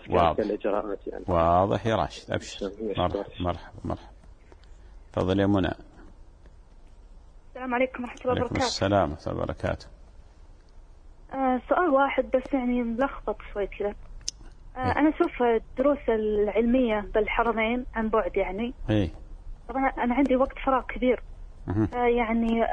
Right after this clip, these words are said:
Speaker 3: أشغل وقت فراغي. فيعني أنا مبتدئة بطلب العلم الشرعي يعني.
Speaker 1: أيوة.
Speaker 3: فبدأت أشوف تأسيس فقهي لسيرة مثلا الفقه المالكي.
Speaker 1: إيه.
Speaker 3: مو بس يعني قصدي بغير مذهب ولا شيء، لا يعني. بس إنه يعني مثلا أشوف سيرة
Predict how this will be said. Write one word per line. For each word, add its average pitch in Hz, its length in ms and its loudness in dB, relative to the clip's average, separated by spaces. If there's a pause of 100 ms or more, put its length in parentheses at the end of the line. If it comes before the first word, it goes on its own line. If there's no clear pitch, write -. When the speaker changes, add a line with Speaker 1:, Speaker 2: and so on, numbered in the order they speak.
Speaker 3:
أشغل 233 260 0
وقت 220 220 0
فراغي. 202 260 0 (800)
فيعني 277 540 6 (1040)
أنا 302 100 -2
مبتدئة 285 420 4
بطلب 240 340 2
العلم 220 280 0
الشرعي 208 420 0
يعني. 175 240 -2 (260)
Speaker 1:
أيوة. 95 240 2
Speaker 3:
فبدأت 311 540 2
أشوف 254 280 0
تأسيس 240 600 2 (100)
فقهي 226 340 0
لسيرة 214 920 0 (300)
مثلا 240 320 0 (200)
الفقه 240 340 0
المالكي. 226 580 0 (400)
Speaker 1:
إيه. 101 140 2
Speaker 3:
مو 285 80 -4
بس 269 240 0
يعني 214 140 -4
قصدي 214 380 0
بغير 220 280 4
مذهب 202 300 -2
ولا 202 120 -2
شيء، 208 200 -2
لا 202 140 2
يعني. 180 280 -4 (360)
بس 233 140 -10
إنه 254 140 4
يعني 220 140 2
مثلا 226 440 2
أشوف 240 280 0
سيرة 247 160 4